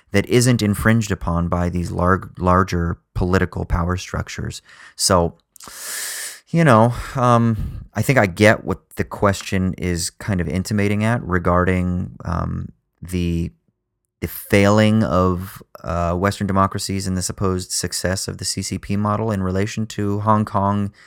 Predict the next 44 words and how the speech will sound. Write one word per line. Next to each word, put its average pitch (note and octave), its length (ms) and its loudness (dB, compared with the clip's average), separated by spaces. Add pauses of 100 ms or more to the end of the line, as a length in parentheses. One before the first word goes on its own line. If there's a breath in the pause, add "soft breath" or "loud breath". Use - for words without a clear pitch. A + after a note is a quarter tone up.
(460 soft breath)
striving G#2 720 2
for, F#2+ 500 0 (720)
uh, G1+ 320 -10 (360)
a D#2+ 60 -10
sort G#2 160 2
of E2 100 0
increase A2+ 480 2
in G#2 120 2
their G2+ 120 4
democratic G2 800 0
and, F2+ 460 -4
um, F2 420 -6 (220)
autonomous G2 440 2
sovereignty. G#2+ 560 0 (300 loud breath)
But E2+ 220 0 (340 loud breath)
I F#2 80 -2
just G#2 160 0
think A#2+ 140 0
that - 60 -12
there G#2+ 120 4
are F#2+ 40 4
certain F#2 280 -2
principles F2 720 0
that F2+ 120 2
I F2 80 2
still G2 320 0
am F2 80 0
not E2 180 0
ready F2 220 2
to - 120 -6
let D#2+ 300 -4
go E2 280 2
of, A1+ 360 -8 (380)
um, E2 220 -2
for F#2+ 120 -2
pragmatic E2 640 0
purposes D2+ 480 -6
or D#2 60 -6
for, D#2 400 -4 (580 soft breath)
for - 100 -4
the F#2 80 2
sake F#2 280 0
of, D#2+ 220 -2
uh, D2+ 280 0